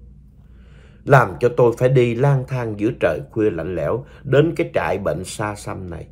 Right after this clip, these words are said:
để mà khám nghiệm cho ổng. Khi đến nơi, nơi tôi khám, tôi chắc chắn là tim phổi và cái hệ thần kinh não bộ của ổng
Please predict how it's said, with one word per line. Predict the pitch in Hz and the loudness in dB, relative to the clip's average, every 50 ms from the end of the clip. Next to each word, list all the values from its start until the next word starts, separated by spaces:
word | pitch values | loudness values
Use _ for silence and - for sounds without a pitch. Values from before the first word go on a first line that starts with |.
| - - - - - - - - - - - | -20 -20 -20 -20 -20 -20 -20 -20 -20 -20 -10
để | - 87 90 95 | -6 -4 -2 -2
mà | 104 107 - 135 | -2 -2 -6 -8
khám | - - - 123 120 127 117 | -10 -12 -12 -10 -8 -6 -6
nghiệm | 92 73 69 - | -6 -6 -8 -10
cho | - - - | -12 -14 -14
ổng. | - - - - - - - - - - - - - - - - - - - - - - - _ - - - - - - - - - - | -14 -14 -16 -16 -16 -18 -20 -20 -20 -20 -20 -20 -20 -20 -20 -20 -20 -20 -20 -20 -20 -20 -20 _ -20 -20 -20 -20 -20 -20 -20 -20 -16 -2
Khi | - 147 139 | 2 4 6
đến | 131 151 170 175 156 | 8 8 8 6 6
nơi, | 143 131 123 120 | 6 8 8 6
nơi | 120 123 123 120 120 113 110 - | 6 6 6 8 8 6 4 2
tôi | 120 110 | -2 -2
khám, | - - 120 123 135 151 147 | -2 -2 -2 -2 -2 -2 -2
tôi | - 113 107 101 95 - - | -2 -2 -2 -2 -4 0 2
chắc | 220 226 - - - | 2 2 2 -2 -4
chắn | - - 143 180 185 | -2 -2 -2 -2 -2
là | 160 110 92 82 | -2 -2 -4 -4
tim | 78 - - - 175 170 160 147 | -8 -4 2 4 4 4 4 2
phổi | 139 - 87 85 87 95 127 147 143 - - - - - | 0 0 0 0 2 0 0 -2 -6 -10 -16 -20 -8 -2
và | - 104 - - | -2 0 0 2
cái | 160 151 | 2 2
hệ | 120 101 95 104 | 2 2 2 0
thần | 104 - 101 82 78 - | 0 -2 -4 -4 -4 -4
kinh | - 107 107 98 | -4 -4 -4 -4
não | 92 90 110 | -2 -2 -2
bộ | - 98 76 80 76 71 - | -2 -2 -2 -4 -4 -6 -8
của | 90 | -8
ổng | 90 92 117 127 | -8 -8 -8 -10